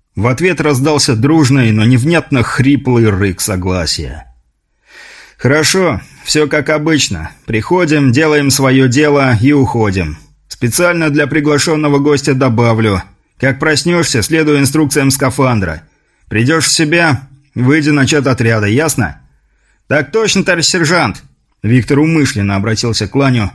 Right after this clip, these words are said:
по первому званию, которым тот представился ему на Титане. «Вот и отлично»,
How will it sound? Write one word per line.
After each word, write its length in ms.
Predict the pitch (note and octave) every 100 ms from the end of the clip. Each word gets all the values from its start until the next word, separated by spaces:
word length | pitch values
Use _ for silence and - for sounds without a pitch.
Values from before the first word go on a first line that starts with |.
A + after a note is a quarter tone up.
| -
по 120 | G2+
первому 440 | F#2 B2+ A#2+ A#2
званию, 480 | B2 C3+ A#2+ E2+ D#2
которым 420 | D#2+ F2 G2+ F#2
тот 200 | F2+ A2+
представился 600 | G#2+ F#2+ - G#2 G2 F2+ G#2+
ему 180 | G2
на 140 | G2+ G2
Титане. 540 | A#2 G2 F#2 C#2+ B1 - _ _ _ _ _ _ _
«Вот 280 | E2 B2+ D#3
и 40 |
отлично», 720 | D#3+ C3 A2+ A2 - E2+ -